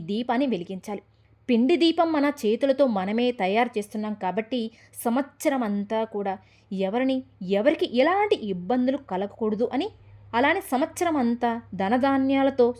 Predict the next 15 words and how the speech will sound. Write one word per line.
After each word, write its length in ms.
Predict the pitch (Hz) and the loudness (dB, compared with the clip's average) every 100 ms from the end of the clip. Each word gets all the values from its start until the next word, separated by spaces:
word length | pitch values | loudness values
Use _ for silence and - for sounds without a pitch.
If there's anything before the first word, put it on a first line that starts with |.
| - | -4
సుఖ 160 | 220 | 0
సంతోషాలతో 840 | 311 302 294 311 311 302 302 302 285 180 | 0 0 0 4 2 4 0 2 0 0
దీవించాలని, 720 | 202 214 247 247 254 233 226 277 - - | -2 0 0 0 0 2 2 -2 -12 -8
కాపాడమని 720 | 233 247 294 339 349 302 240 214 262 - - 240 | 0 0 4 6 6 4 2 0 -4 -12 -6 2
యముణ్ణి 420 | 269 359 403 403 - | 2 4 2 0 -4
కోరుతాం. 340 | 175 190 - - - - - - | -6 -6 -10 -14 -20 -20 -20 -2
ఇక 180 | 392 330 262 262 262 - - | 2 6 6 6 2 -10 0
ఈ 80 | 320 359 | 2 4
నాలుగు 360 | 269 240 311 359 | 4 2 2 4
వత్తులు 360 | 359 359 370 247 302 | 2 2 2 4 2
పెట్టి 240 | 302 453 440 226 | 2 4 4 2
నాలుగు 280 | 220 262 302 | 0 0 0
దిశలో 380 | 202 202 262 254 247 | 0 0 2 0 0
కోరడం 320 | 196 208 208 | -2 0 -2
వల్ల 200 | 226 302 | -2 -4